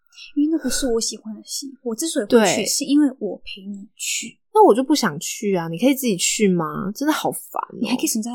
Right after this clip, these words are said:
Speaker 1: 省下一张票的钱，自己去就好了。
Speaker 2: 对啊，可不可以不要那么不甘愿啊？
Speaker 1: 或者是你找个志同道合的朋友跟你一起去。
Speaker 2: 对，但是这个时候呢，他就会跟你讲说，“可是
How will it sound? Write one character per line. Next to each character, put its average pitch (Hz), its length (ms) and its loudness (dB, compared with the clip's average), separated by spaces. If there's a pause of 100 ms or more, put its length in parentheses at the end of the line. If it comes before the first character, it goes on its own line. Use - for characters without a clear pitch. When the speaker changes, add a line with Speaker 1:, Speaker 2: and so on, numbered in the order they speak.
(140)
Speaker 1:
省 220 200 -6
下 262 200 -6 (100)
一 277 60 -2
张 240 220 -4
票 254 180 -4
的 190 120 -6
钱， - 280 -2 (220)
自 - 140 -8
己 - 20 -2
去 359 60 6
就 370 60 10
好 370 40 10
了。 359 60 10
Speaker 2:
对 330 80 8
啊， 311 280 6
可 311 160 -2
不 285 60 2
可 381 60 2
以 370 160 6
不 - 180 -4
要 208 120 4
那 277 80 -4
么 262 80 0
不 226 140 -8
甘 190 300 0
愿 - 20 2
啊？ 196 60 4
Speaker 1:
或 262 100 6
者 208 100 4
是 - 80 6
你 - 40 2
找 - 160 -4
个 196 80 -6
志 - 180 -2
同 208 200 -8
道 214 120 2
合 - 140 -8
的 - 60 -10
朋 - 180 4
友 - 60 -8 (180)
跟 254 180 4
你 202 120 -6
一 202 60 -16
起 - 80 -14
去。 - 320 -14 (440)
Speaker 2:
对， 165 460 -6 (380)
但 302 200 4
是 320 140 4
这 294 100 2
个 233 100 6
时 190 240 -2
候 214 300 0
呢， 180 420 -2
他 233 160 -2
就 220 80 0
会 214 80 2
跟 190 180 0
你 170 100 -6
讲 - 220 -10
说 185 280 -10
，“可 - 140 -4
是 427 100 4